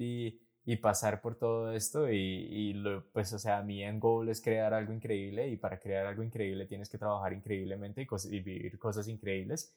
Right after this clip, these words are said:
que a veces no son tan, tal vez, eh, positivas, eh, pero pues que te enseña muchísimo, ¿no? Así que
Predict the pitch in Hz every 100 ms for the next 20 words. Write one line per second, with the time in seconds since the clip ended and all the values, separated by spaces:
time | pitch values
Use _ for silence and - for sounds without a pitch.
0 | _ - 107 107 107 113 123 117 123 117
1 | 123 120 117 117 - _ _ - 113 117
2 | 113 - - - _ - 117 117 113 147
3 | - 107 120 117 127 165 - - _ _
4 | - 110 107 104 101 98 95 113 107 107
5 | 101 101 - 92 95 95 104 101 95 90
6 | 95 104 131 113 101 110 110 -